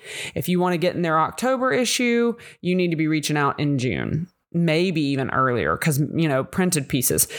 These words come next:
Now, if they're just, like, an online blog, I call this short lead versus long lead media. If they are a short lead media, then yeah, September eighteenth probably isn't a big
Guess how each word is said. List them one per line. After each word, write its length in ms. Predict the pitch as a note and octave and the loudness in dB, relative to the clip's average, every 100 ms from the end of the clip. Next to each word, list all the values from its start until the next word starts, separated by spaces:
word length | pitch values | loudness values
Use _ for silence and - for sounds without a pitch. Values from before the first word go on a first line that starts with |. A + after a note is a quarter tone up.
| - - | -12 -4
Now, 200 | G#3+ G3+ | 2 2
if 140 | F3+ | 2
they're 220 | E3 G#3 | 0 0
just, 240 | A#3 C4 - | 0 -2 0
like, 180 | F3 D#3+ | 0 0
an 100 | D3 | 0
online 520 | D3+ D#3 D#3 D3+ C#3+ | 0 2 2 2 0
blog, 580 | C3+ B2+ C3 C#3+ G3+ A#3 | 0 0 2 2 0 0
I 100 | E3 | -2
call 300 | - F3 D#3+ | -2 0 2
this 320 | D#3 D3+ - - | 2 0 -4 -4
short 480 | - - F3+ F3 - | -2 0 2 0 0
lead 320 | F#3+ G3 F3 | 0 2 2
versus 420 | D#3+ D#3+ - C#3+ | 2 2 0 -2
long 460 | C3 C#3+ C#3+ D3 D#3+ | 0 2 2 2 2
lead 280 | F#3 G3+ G3+ | 2 0 2
media. 540 | A3 A#3 B3 C#4+ D4+ _ - - - - - | 0 2 0 0 -2 _ -16 -12 -10 -10 -4
If 160 | F3 C#3+ | -4 0
they 200 | F#3 F#3+ | 0 2
are 200 | F#3+ F3+ | 2 2
a 340 | F3 E3+ E3+ | 2 2 0
short 420 | - - A#3+ G4+ | -2 0 0 0
lead 300 | F#3 E3+ D3 | 0 0 2
media, 460 | D3 C#3+ C3+ D3+ G3 | 0 0 2 2 2
then 160 | B3 | 0
yeah, 300 | C#4+ F#4 F3+ | 0 2 2
September 440 | D3 F#3+ - G3 F#3 | 0 -2 -2 0 2
eighteenth 400 | E3+ F#3+ F#3+ F#3+ | 0 0 -2 -2
probably 440 | G3+ G3+ G3 F#3+ | -2 0 2 2
isn't 200 | G3+ A#3 | 0 0
a 60 | D#3+ | 0
big 340 | C3+ C3 B2+ | 0 -2 -4